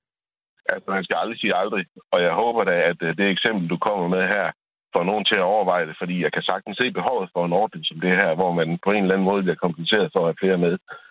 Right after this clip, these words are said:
Og hvis man nu er typen, der ikke kan fordrage at køre bil og bare synes, det er spild af tid,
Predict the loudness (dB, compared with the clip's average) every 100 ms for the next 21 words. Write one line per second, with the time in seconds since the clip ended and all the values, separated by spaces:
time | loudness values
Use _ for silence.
0 | -10 0 0 2 2 2 4 2 2 -2
1 | -2 -4 2 2 0 -6 -2 0 2 0
2 | -2 -4 0 0 2 2 2 0 -2 -2
3 | -2 2 2 2 0